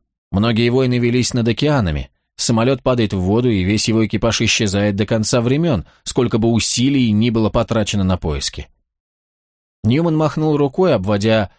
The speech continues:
все окружающее пространство, а потом протянул ладонь к Джоди, словно умоляя ее понять. «Восемьдесят девять тысяч», повторила она, «а я думала, что подобные случаи относятся только к Вьетнаму.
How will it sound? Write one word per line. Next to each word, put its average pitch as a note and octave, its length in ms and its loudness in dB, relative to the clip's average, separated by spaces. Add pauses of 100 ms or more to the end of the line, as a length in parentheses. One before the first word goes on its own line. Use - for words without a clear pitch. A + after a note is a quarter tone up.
(180)
все - 260 0
окружающее A2 680 0
пространство, A2+ 800 -2
а F2 40 -2
потом A2 460 -2 (180)
протянул B2 500 0
ладонь A2 360 0
к G2+ 60 -2
Джоди, G#2+ 400 0
словно G#2 480 0
умоляя G#2 400 2
ее G2+ 280 0
понять. G2 480 -2 (720)
«Восемьдесят A#2 880 0
девять C#3 500 -2
тысяч», E3 420 -2
повторила G2 540 0
она, D#2+ 200 -2
«а D#2 40 0
я E2+ 140 0
думала, G#2+ 380 0
что - 160 -2
подобные G#2 460 0
случаи A2 340 -2
относятся A2 520 -2
только A2 300 0
к - 80 -6
Вьетнаму. F#2+ 680 0